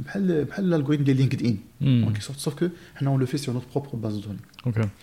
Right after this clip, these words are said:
Speaker 1: Donc, il y a deux les éléments sur lesquels, là, on a investi, euh, dès, dès le départ. Mais quand, quand,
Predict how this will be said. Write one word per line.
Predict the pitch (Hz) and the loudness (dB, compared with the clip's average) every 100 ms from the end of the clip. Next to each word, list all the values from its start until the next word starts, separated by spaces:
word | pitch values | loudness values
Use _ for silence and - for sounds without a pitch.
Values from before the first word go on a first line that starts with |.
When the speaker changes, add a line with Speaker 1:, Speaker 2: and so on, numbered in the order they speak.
| - - - - - - | -20 -18 -18 -16 -18 -4
Speaker 1:
Donc, | 127 | 2
il | 131 | 4
y | |
a | |
deux | 156 | 4
les | 165 135 | 6 6
éléments | 143 165 | 6 4
sur | 170 139 | 2 0
lesquels, | 135 147 | 0 0
là, | 143 | 2
on | 127 | 4
a | |
investi, | 120 113 - 117 135 - | 2 -2 -4 -6 -6 -8
euh, | 120 - | -6 -6
dès, | 113 160 | 0 0
dès | 170 175 | 4 4
le | |
départ. | 139 143 175 185 - - - - - | 4 0 -6 -6 -14 -20 -20 -6 0
Mais | 135 | 2
quand, | 190 | 2
quand, | 175 | 2